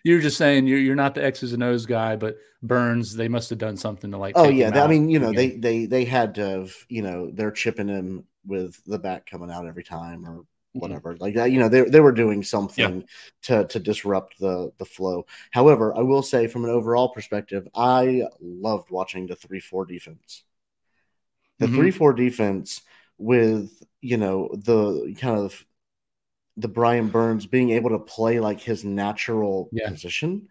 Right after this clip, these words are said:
Speaker 1: He's good
Speaker 2: uh,
Speaker 1: at it.
Speaker 2: was, he, it was
Speaker 1: He's
Speaker 2: awesome.
Speaker 1: pretty good. <laughs>
Speaker 2: Uh, Luvu, my dude,
Speaker 1: Luvu, flying all over the
Speaker 2: looked
Speaker 1: place.
Speaker 2: great.
Speaker 1: Yeah, he had seven
Speaker 2: Um,
Speaker 1: tackles as well.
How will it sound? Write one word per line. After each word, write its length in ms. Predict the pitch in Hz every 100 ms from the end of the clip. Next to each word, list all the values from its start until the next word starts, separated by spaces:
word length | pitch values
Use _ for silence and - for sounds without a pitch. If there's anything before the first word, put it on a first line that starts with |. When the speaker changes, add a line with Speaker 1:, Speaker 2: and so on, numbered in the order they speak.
| _ - - -
Speaker 1:
He's 200 | 220 220
good 200 | 123 -
Speaker 2:
uh, 60 | 120
Speaker 1:
at 60 |
it. 60 | 104
Speaker 2:
was, 320 | 113 110 - _ _ _ _
he, 300 | _ - 147
it 240 | 180 160 131
was 140 | 147
Speaker 1:
He's 600 | - _ - 131 220 233
Speaker 2:
awesome. 60 | -
Speaker 1:
pretty 160 | 214
good. 180 | 202 143 - _ - -
<laughs> 260 | 156 - - _
Speaker 2:
Uh, 360 | 147 135 123 117 -
Luvu, 640 | 127 156 170 151 147 175 - _ _
my 180 | 123 123
dude, 480 | 120 135 165 135 131
Speaker 1:
Luvu, 180 | 151 165 _ _ 220 _
flying 300 | - 127 127
all 100 | 123
over 80 | 127
the 60 | 127
Speaker 2:
looked 60 | 123
Speaker 1:
place. 240 | 131 123
Speaker 2:
great. 840 | 110 117 110 107 107 117 151 - - _ _ -
Speaker 1:
Yeah, 120 | 123
he 60 | 139
had 180 | 147 120
seven 240 | 135 135
Speaker 2:
Um, 40 | 110
Speaker 1:
tackles 320 | 127 107 117
as 100 | 101
well. 320 | 113 117 139